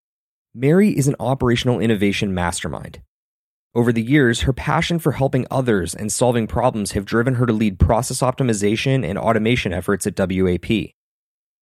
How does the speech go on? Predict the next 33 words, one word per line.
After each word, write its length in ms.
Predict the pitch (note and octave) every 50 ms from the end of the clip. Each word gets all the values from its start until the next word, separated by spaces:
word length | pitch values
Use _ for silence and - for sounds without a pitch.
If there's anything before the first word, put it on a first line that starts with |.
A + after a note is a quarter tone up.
| _ _
In 180 | - C3 B2 A2
business 400 | A#2 C#3 C#3+ D3 F3 E3+ - -
and 180 | - B2+ A#2+ G#2+
beyond, 500 | G#2+ A2 A#2 C3 B2+ G#2 F#2 F#2 F2 - _ _ _ _ _
she 160 | - - C3
continues 460 | - D3+ C3+ - D3+ D#3 E3+ F3+ D#3+
to 80 | - D3
seek 260 | - - C#3+ C3 -
perspective 680 | - C3 - - - - C3 D3 - - F#2+ D#2+ - - -
and 100 | F#2+ G#2+
inspiration 600 | A#2 A#2+ - - B2 A2+ A#2 B2 B2 - - G2+ F#2
in 100 | E2+ G2
a 60 | G2
quest 340 | - - B2 A#2+ B2+ - -
to 60 | - B2
live 220 | G#2 G2 G2 -
her 100 | - G2
best 280 | F2 F#2 E2 E2 - F2
life. 360 | F2 D#2+ - - - - - _ _ _ _ _ _ _ _ _ _ _ _ _ _ _ _ _ -
But 80 | B2+ B2+
her 80 | C#3+
beginnings 560 | C3+ C#3+ C3+ B2 C3 C#3 D3+ D#3+ F3 E3 - -
are 180 | - A2 -
unlike 420 | B2+ B2+ B2 A#2 A2+ B2+ C#3 - A2+
most 260 | G#2+ G#2 G2+ - -
C 120 | - - -
E 200 | - F#2+ F#2+ F#2+
Os. 340 | E2 B1 - - - - - _ _ _ _ _ _ _ _ _ _ _ _ _ _ -
At 80 | A2+ A2+
fifteen 380 | - D3+ - - E3+ E3 E3
years 180 | D#3 D#3 C3 A#2
of 80 | G#2+
age, 340 | G#2+ G2 G#2 B2 B2 B2 -